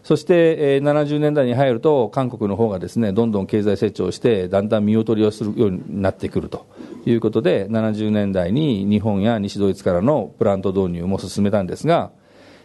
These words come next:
えー、タングステンとか亜鉛を売ってお金を返そうと思ってたら、オイルショックになってね、いきなりそういうものの値段が四分の一になっちゃって、お金返せなくなっちゃいましたというですね、非常に運の悪い、えー、まあ、その資本主義社会の恐ろしさっていうのをですね、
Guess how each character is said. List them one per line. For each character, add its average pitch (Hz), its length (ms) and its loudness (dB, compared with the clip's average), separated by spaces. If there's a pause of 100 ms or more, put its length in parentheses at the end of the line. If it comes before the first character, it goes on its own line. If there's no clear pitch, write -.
(100)
え 101 520 0
ー、 - 40 -16
タ 151 100 0
ン 160 80 0
グ 175 120 2
ス 180 60 -12
テ 160 120 2
ン 135 80 -4
と - 80 -2
か 113 120 0
亜 143 200 4
鉛 127 60 -2
を 120 280 0
売 113 40 -2
っ - 20 -14
て 123 540 0
お 117 100 -8
金 135 180 2
を 135 60 0
返 151 180 2
そ 147 100 0
う 131 40 -2
と 120 80 0
思 117 100 -2
っ - 20 -6
て 113 120 -2
た 104 100 0
ら、 117 260 0 (540)
オ 156 140 4
イ - 20 4
ル 151 80 0
シ 160 80 2
ョ 147 40 4
ッ - 40 -12
ク 135 80 -4
に 120 80 0
な 117 60 0
っ - 40 -4
て 107 120 0
ね、 110 180 0
い 135 80 -6
き 143 100 2
な 139 120 4
り 123 240 -2
そ 131 140 2
う 131 40 2
い 127 80 2
う 123 80 2
も 123 120 2
の 123 140 0
の - 20 -2
値 101 120 -2
段 101 160 0
が 101 60 0
四 110 160 2
分 113 100 2
の 113 80 2
一 107 120 -6
に 92 40 -4
な 87 120 -4
っ - 20 -
ち - 80 -8
ゃ - 20 -4
っ - 40 -12
て、 - 360 0 (220)
お - 80 -4
金 98 180 0
返 101 160 0
せ 101 100 -4
な 95 80 -2
く 95 60 -6
な 80 120 -4
っ - 20 -10
ち 85 100 -8
ゃ - 20 -2
い 82 40 -4
ま 80 100 -6
し - 60 -12
た 104 100 0
と 95 220 -2
い 82 80 -2
う 82 80 -2
で - 80 -10
す - 100 -16
ね、 95 300 -4
非 101 80 0
常 107 180 2
に 104 140 0
運 113 200 2
の 87 120 0
悪 95 180 2
い、 95 200 -4 (460)
え 90 420 0
ー、 101 40 0
ま 107 200 0
あ、 - 20 -10
そ - 120 -8
の 90 100 -4
資 - 120 -4
本 110 180 0
主 117 140 -2
義 95 300 -2
社 110 120 -2
会 90 520 -4
の 90 160 -2
恐 92 180 0
ろ 113 100 2
し 127 160 -4
さ 98 160 -4
っ - 40 -14
て - 100 -10
い 87 40 -6
う - 20 -6
の 80 80 -6
を 65 40 -8
で 73 80 -12
す - 80 -4
ね、 113 240 -2